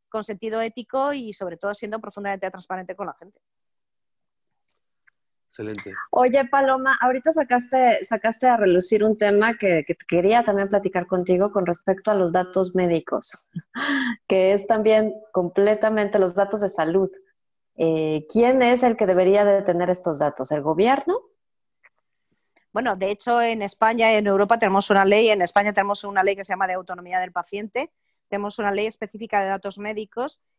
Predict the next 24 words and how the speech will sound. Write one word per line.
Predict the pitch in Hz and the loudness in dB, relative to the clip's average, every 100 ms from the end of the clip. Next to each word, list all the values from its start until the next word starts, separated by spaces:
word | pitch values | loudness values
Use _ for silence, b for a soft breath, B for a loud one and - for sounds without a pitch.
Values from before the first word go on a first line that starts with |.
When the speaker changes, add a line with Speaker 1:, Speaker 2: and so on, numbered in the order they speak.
| _ | _
Speaker 1:
y | - 240 247 - | -12 -10 -8 -6
porque, | 226 220 233 254 - | -6 -4 -4 -4 -6
eh, | 190 | -12
se | - | -16
producía | 196 190 180 220 | -14 -12 -10 -10
una | 240 | -12
situación, | - 170 190 - 220 233 226 214 196 175 _ | -12 -12 -12 -10 -10 -8 -12 -14 -16 -18 _
eh, | 180 180 170 165 _ | -14 -12 -12 -16 _
eh, | 175 170 170 | -14 -12 -12
una | 196 202 | -12 -12
situación | 202 202 214 214 190 _ _ _ | -8 -8 -6 -10 -16 _ _ _
que, | - 196 | -6 -6
que | - | -6
se | 180 208 | -4 -2
ha | |
produci-, | 202 196 180 - | -2 -8 -10 -16
que | 170 | -10
se | 190 | -10
pro-, | 180 180 | -8 -8
eh, | - 160 - 185 | -8 -14 -16 -14
supongo | - 185 208 | -8 -2 0
que | 208 | 0
en | 208 | -2
España, | - 208 208 196 180 | 0 -2 0 -4 -8